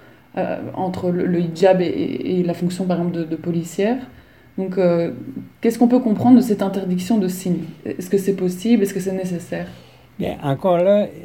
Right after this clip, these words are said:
Speaker 2: eh, vous voyez, si on distingue les deux, on arrive à comprendre exactement ce qui se passe à ce niveau-là. Parce que la laïcité d'interdiction, euh, est corrélée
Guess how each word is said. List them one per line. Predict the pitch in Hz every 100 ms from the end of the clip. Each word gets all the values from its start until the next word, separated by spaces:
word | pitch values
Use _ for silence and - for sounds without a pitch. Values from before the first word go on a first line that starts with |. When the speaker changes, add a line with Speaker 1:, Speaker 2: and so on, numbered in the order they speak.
| 196
Speaker 2:
eh, | 165 156 - -
vous |
voyez, | 151 143 180 180 156 160
si | - 190
on | 170
distingue | 156 147 - 196 196 175
les | 160
deux, | 143 170 202 233 - _ _ -
on | 156 151
arrive | 151 165 165
à | 143
comprendre | - 143 135 165 156
exactement | 135 135 165 - 147 143 151
ce | 143
qui | -
se | -
passe | 147 147 120
à | 113
ce | 135
niveau-là. | 117 120 117 98 - - - - -
Parce | - 123 -
que | 170 156 156 - -
la | 147 135
laïcité | 156 196 180 - - 202
d'interdiction, | 180 170 170 139 127 117 143 135 143 196 - - - - - - _ _ _ 135
euh, | 123 -
est | 185
corrélée | 202 190 185 170 156 160 165 175 196